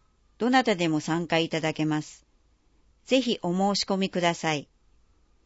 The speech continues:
日時、二月二十八日土曜、十時三十分から十二時、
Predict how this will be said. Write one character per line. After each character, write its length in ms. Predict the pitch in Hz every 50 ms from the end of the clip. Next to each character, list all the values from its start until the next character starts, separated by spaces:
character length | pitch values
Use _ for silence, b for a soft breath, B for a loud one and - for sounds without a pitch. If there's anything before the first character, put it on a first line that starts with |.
| _ _ _ _ _ _ _ _ _ _ _ _ _ _ _ _ -
日 320 | 262 277 269 - 247 208
時、 260 | 151 147 139 - - _ _ _ _ _ _ _ _ -
二 140 | 202 214
月 280 | 214 240 262 254 285 277
二 180 | 269 277 277 233
十 180 | 220 196 185
八 320 | 175 175 160 156 - - 185
日 460 | 190 190 175 - - 180 180 - - _
土 160 | - 185 185 190
曜、 340 | 196 196 185 165 143 - - _ _ _ -
十 240 | 175 185 247 269 262
時 140 | 202 185 170
三 260 | - 196 196 202 208
十 140 | 196 220 214
分 320 | - _ - 175 165 160
か 140 | - 160 156
ら 120 | 147 151
十 240 | 147 143 175 185 185
二 180 | 185 185 185 175
時、 260 | - - 135 135 -